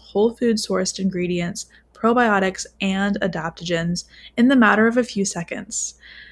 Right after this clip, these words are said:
My favorite thing about A G one is that it supports mental clarity and focus, while also serving as nutritional insurance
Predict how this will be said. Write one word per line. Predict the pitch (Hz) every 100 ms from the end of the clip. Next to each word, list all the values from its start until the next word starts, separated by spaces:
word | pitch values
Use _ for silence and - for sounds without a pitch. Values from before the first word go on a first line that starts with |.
| - -
My | 233
favorite | 226 247 262 294
thing | 302
about | 294 220 190 190 247
A | - 233
G | 208 220
one | 185 170 170 202 220 -
is | 208 202
that | 208 202 208
it | 202
supports | - 208 - 240 269 -
mental | 196 196 233 247 269
clarity | - 208 196 196
and | 196 180
focus, | - 170 - - 220 - - - - -
while | 208
also | - 202 226 - 285
serving | 269 208 196 190 190
as | - 180 185 175
nutritional | 190 - 190 - 214
insurance | 208 190 175 - 226 180 202 -